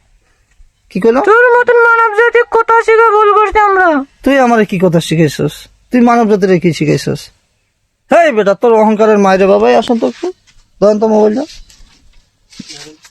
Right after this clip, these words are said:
Speaker 1: হুম। চাপ দিয়েন না কোনো বাটনে। হুম। এইভাবে ধরেন। মরার পূর্বে কোনো ইচ্ছা আছে তোমার?
Speaker 2: না।
Speaker 1: তোমরা যে এই যে এ-, এদের যে ক্ষতি করছে, এদের কাছে মাপ চাবা?
Speaker 2: না।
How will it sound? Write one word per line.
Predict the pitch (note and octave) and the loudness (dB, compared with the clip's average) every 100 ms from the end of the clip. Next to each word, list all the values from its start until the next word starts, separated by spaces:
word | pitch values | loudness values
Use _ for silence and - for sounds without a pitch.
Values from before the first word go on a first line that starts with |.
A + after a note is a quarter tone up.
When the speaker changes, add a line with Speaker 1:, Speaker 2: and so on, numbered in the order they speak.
| _ _ - | _ _ -16
Speaker 1:
হুম। | D3+ D3+ _ _ _ _ _ _ - _ _ _ _ _ | -16 -16 _ _ _ _ _ _ -20 _ _ _ _ _
চাপ | G3 | -6
দিয়েন | D#3+ D3+ | -4 -6
না | C#3+ | -6
কোনো | C#3+ D3+ | -8 -8
বাটনে। | C3 C3 D3 | -8 -8 -10
হুম। | D#3+ E3+ D#3 D#3 _ _ _ _ _ | -10 -10 -12 -14 _ _ _ _ _
এইভাবে | D#3+ C#3+ C3+ | -8 -6 -10
ধরেন। | - - _ _ _ _ _ _ _ _ _ _ _ _ _ _ _ - | -18 -20 _ _ _ _ _ _ _ _ _ _ _ _ _ _ _ -2
মরার | A3 A3+ | 0 2
পূর্বে | A#3+ A#3 | 2 0
কোনো | A#3 A#3 | 0 0
ইচ্ছা | A3 B3+ | 0 -2
আছে | A#3 A#3+ | -2 0
তোমার? | A#3+ A3+ C#3 - - _ _ _ _ _ | 0 -2 -4 -12 -20 _ _ _ _ _
Speaker 2:
না। | G4 G#4+ G#4 D#4+ - _ _ _ _ - _ _ | -2 0 0 -2 -8 _ _ _ _ -20 _ _
Speaker 1:
তোমরা | G#3+ A3 | 0 2
যে | G#3+ | 2
এই | A3 | 0
যে | A3+ | -2
এ-, | G#3 F#3 F#3 F3+ | -2 -4 -2 0
এদের | G3 F#3+ | 0 -2
যে | |
ক্ষতি | G#3+ - G#3+ | -2 -2 -4
করছে, | G3+ G3+ G3+ | -2 -2 0
এদের | F#3+ | -2
কাছে | F#3+ A3+ | -2 0
মাপ | G3+ G3+ | 0 -2
চাবা? | - A3 D3+ D3+ _ _ _ _ _ _ - | -2 0 -2 -4 _ _ _ _ _ _ -20
Speaker 2:
না। | F#4+ G4+ F#4 | -6 -4 -4